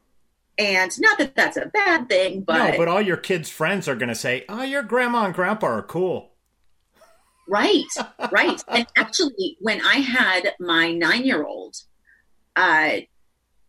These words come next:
Speaker 1: they thought that my twenty-four-year-old was the mom.
Speaker 2: Right.
Speaker 1: And I oftentimes
Speaker 2: <laughs>
Speaker 1: ha-, could tell that they were trying to figure out who was mom. And I would always, yeah,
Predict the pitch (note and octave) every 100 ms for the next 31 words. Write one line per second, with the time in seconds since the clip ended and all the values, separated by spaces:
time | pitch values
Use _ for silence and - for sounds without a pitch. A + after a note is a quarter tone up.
0 | _ _ _ _ D#3+ G3+ A#3+ A#3 F#3+ G3+
1 | - F3 E3 F#3+ F3 E3+ F#3 F#3+ E3 C#3
2 | C3 - - D#3+ D#3+ D3 C#3+ C3+ A2+ -
3 | - A2+ G#2+ F#2 D2+ _ _ _ _ _
4 | _ _ _ _ - G3+ F#3+ F3+ D#3+ F3+
5 | G3 - G3 A3 F#3+ G3 E3+ E3 E3 E3
6 | D#3 - - - - - C4 - - G#3
7 | F#3+ G3 F#3+ F3+ F3 F3+ F3 F3+ E3 E3+
8 | E3 F3 F#3 F3 F3 D#3 E3 F#3 C4+ -
9 | _ - - - - _ - F#3+ F3+ E3+
10 | E3+ E3 - _ _ _ _ _ _ -
11 | G3+ G3 G3 F#3 F3+ F3 E3+ - - D3+
12 | D3